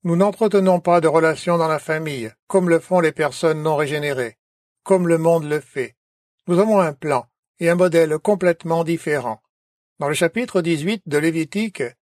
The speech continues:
quand Dieu a établi la norme de comportement pour Israël, il a souligné cette réalité de l'unicité.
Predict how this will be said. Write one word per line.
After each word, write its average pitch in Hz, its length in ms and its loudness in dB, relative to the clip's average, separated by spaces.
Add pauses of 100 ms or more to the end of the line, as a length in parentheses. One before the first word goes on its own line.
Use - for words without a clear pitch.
(360)
quand 180 200 2
Dieu 202 180 0
a 196 80 6
établi 160 420 0
la 160 140 2
norme 175 340 2
de 147 120 -2
comportement 170 720 0
pour 156 220 -4
Israël, 139 560 -2 (560)
il 180 160 2
a 170 80 4
souligné 202 480 2
cette 165 240 -2
réalité 165 560 -2
de 165 100 0
l'unicité. 180 800 -2